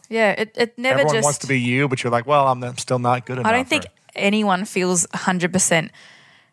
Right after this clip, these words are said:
Speaker 1: confident all the time in themselves. I think people always have times where they, you know, have a bad day or they don't feel like they're as good as they can be.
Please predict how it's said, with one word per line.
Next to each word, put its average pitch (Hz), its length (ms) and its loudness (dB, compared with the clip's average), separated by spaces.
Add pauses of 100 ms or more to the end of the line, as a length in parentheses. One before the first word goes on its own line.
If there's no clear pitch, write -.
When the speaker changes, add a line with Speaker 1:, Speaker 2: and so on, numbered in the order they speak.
(180)
Speaker 1:
confident 175 500 0
all 160 180 0
the 160 80 -4
time 156 460 2
in 160 140 -6
themselves. 151 400 0
I 165 80 0
think 175 320 -6 (160)
people 170 320 -2
always 165 240 2
have 165 120 -6
times 160 380 0
where 160 120 0
they, 156 260 0 (100)
you - 100 -6
know, 139 100 0
have 175 160 0
a 160 60 -6
bad 156 220 2
day 156 300 0
or 151 100 -2
they 160 100 0
don't 160 200 0
feel 170 180 -4
like 160 240 0
they're 156 260 0 (400)
as 165 140 -4
good 175 140 -2
as 165 100 -2
they 160 160 0
can 170 180 -8
be. 160 380 0